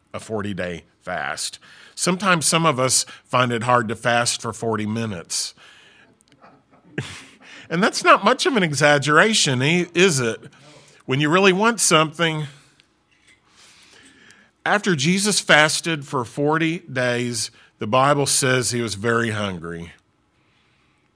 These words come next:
I think I could have figured that one out on my own. I don't know about you.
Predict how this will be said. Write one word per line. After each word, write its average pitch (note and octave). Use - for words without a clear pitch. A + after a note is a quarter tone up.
I D#3
think E4
I F#3
could C#3+
have B2
figured A#2
that B2
one G#2
out G2
on F#2+
my F2+
own. F2+
I F#2+
don't F#2
know F#2
about F2
you. F2